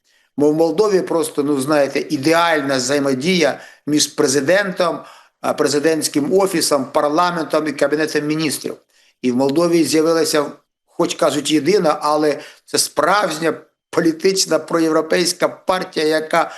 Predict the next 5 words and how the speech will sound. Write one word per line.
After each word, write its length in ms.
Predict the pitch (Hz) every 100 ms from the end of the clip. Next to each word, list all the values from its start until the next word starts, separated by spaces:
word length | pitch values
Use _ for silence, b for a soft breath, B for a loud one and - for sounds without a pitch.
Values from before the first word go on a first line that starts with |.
| B 131
виграла 680 | 127 156 208 165 160 156 151
вчасту 480 | - 156 - 175
вибори 600 | 147 190 196 151 139 127 B B B
проти, 480 | - 160 175 175 139
там, 300 | 135 135 120